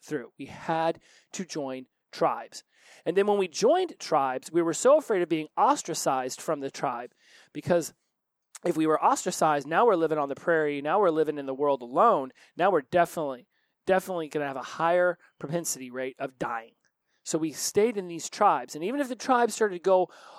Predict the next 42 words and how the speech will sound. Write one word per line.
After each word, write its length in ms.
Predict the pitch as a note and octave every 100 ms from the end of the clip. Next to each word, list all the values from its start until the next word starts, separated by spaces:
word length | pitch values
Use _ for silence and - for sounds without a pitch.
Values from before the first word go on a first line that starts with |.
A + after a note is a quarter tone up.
| -
off 260 | F3+ G#3 -
to 100 | G3+
the 100 | G#3
left 440 | G#3 F#3+ D#3+ -
or 80 | D3
off 200 | E3 F3+
to 120 | -
the 100 | D#3+
right, 380 | D3 C4 A3+ D#3+
we 100 | D#3+
were 100 | D3+
so 380 | - B3 C4+ C#4
afraid 360 | - A3+ G3+
of 120 | E3 D3
leaving 320 | F#3 E3 D3+
the 80 | C#3
tribe, 520 | - A3+ G3+ C#3 C3 _ - -
of 140 | D#3+ D3+
the 80 |
significance 760 | C#3+ E3 - G#3 - F3 D3+ -
and 80 | D3
the 60 |
love 200 | C#3+ D#3
and 100 | D3
connection 460 | - D3 D#3+ - D#3
that 160 | D3 C3+
we 120 | C3
had 80 | -
created 420 | - B3+ C#4+ F3
in 60 |
this 160 | D3+ -
tribe, 320 | - C#3+ C#3
that 160 | C#3+ D3
we 80 | D3+
allowed 380 | D3+ G3 A#3
it 100 | G#3+
to 80 | C#3+
take 280 | - F#3 F3
us 80 | D3+
down 180 | D#3 D3
a 60 |
path 320 | - D#3+ D3+